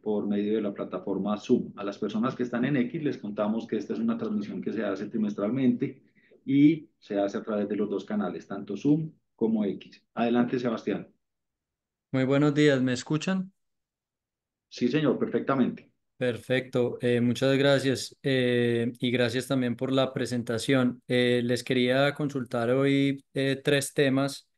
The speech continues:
Speaker 2: Eh, particulares. El primero de ellos es si nos pueden comentar, eh, los avances, eh, de cara al, al proyecto eólico en Perú,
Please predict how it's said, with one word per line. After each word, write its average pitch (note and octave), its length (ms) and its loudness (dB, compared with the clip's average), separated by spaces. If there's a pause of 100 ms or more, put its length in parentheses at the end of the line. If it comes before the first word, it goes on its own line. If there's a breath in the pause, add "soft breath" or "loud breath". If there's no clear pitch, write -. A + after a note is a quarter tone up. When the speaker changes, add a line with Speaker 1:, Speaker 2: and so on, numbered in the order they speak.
(680)
Speaker 2:
Eh, A#2+ 300 2
particulares. A#2+ 1000 -2
El B2+ 320 -4
primero B2 520 2
de B2+ 260 2
ellos B2 300 -2
es C#3 260 2
si D3 140 -4
nos C3+ 200 -6
pueden B2 320 0
comentar, A#2+ 1000 -2
eh, C3+ 320 2
los C#3 300 0
avances, A#2+ 960 0 (1120)
eh, A#2+ 640 2 (160)
de B2+ 180 -2
cara B2+ 380 2
al, C#3+ 240 0
al C3 160 -4
proyecto B2 800 0
eólico C#3 480 0
en B2+ 160 -2
Perú, B2+ 560 -2